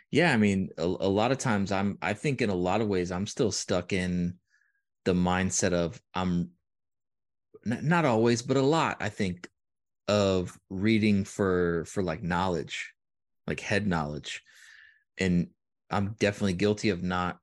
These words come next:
taking the time to, to, to do <laughs> what you're talking about and, and just kind of go deep, um, and just kind of visualize all of that. So,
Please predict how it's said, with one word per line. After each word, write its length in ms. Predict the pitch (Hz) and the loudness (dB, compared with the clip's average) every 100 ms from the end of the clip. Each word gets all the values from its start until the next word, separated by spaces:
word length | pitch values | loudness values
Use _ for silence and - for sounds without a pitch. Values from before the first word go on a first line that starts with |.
| _ | _
taking 320 | - 92 92 | -4 -2 -2
the 80 | 90 | -2
time 460 | - 95 92 90 87 | -2 -2 0 0 -2
to, 540 | - 87 85 82 98 - _ _ _ _ _ _ | 0 0 2 -2 -4 -8 _ _ _ _ _ _
to, 200 | - 90 - - - - | -6 -4 -6 -16 -18 -6
to 100 | 107 | -4
do 240 | 95 113 | 2 2
<laughs> 20 | |
what 220 | 104 107 - | 4 0 0
you're 180 | 104 | 0
talking 420 | 98 104 101 120 104 | 2 0 0 0 -2
about 340 | 90 87 - | 0 -2 -2
and, 280 | 92 87 87 - - - - | -2 -2 -4 -10 -20 -14 -2
and 160 | 87 | 0
just 240 | 85 87 - | 0 -2 -2
kind 200 | 92 80 | 0 0
of 180 | 78 - _ - - _ 104 | -4 -10 _ -20 -20 _ -6
go 200 | 110 98 | 2 2
deep, 420 | 90 90 90 90 - _ _ _ _ _ | 2 0 -2 -2 -8 _ _ _ _ _
um, 560 | 80 82 82 80 78 - _ _ _ _ _ _ - | -6 -6 -6 -6 -8 -12 _ _ _ _ _ _ -6
and 140 | 87 | -4
just 220 | 87 - | -4 -6
kind 160 | - 82 | -4 -4
of 80 | 85 | -2
visualize 640 | 87 110 113 95 85 87 | -2 0 0 0 -2 -4
all 220 | 85 80 | -6 -6
of 60 | 80 | -6
that. 320 | 82 80 - | -6 -8 -10
So, 460 | - 85 82 80 | -10 -6 -6 -6